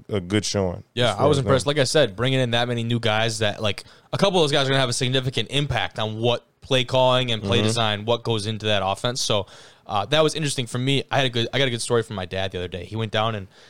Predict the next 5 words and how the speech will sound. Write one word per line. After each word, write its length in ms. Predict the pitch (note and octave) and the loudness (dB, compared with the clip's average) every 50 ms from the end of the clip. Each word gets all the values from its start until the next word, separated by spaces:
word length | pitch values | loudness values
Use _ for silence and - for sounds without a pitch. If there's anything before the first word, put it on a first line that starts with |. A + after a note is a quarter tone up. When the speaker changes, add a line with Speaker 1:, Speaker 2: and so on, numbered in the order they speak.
| - _ _ | -20 _ _
Speaker 2:
he 360 | - - A#2 A2 A2 A2 - - | -14 -10 -8 -6 -6 -6 -8 -10
officiated 540 | A#2 - - B2 A2 - B2 A2+ A2 G#2+ | -10 -4 -4 -2 -2 0 -2 -2 -2 -2
a 40 | G2+ | -6
scrimmage. 600 | - - - B2+ A2+ G#2+ G2+ F#2+ - - - - _ _ - | -6 -6 -4 -4 -2 -2 -2 -4 -4 -8 -8 -10 _ _ -6
Um, 460 | G#2+ G#2 G2 F#2 F2+ F2 F2 F2+ F#2 | -4 -2 -2 -2 -4 -6 -10 -16 -20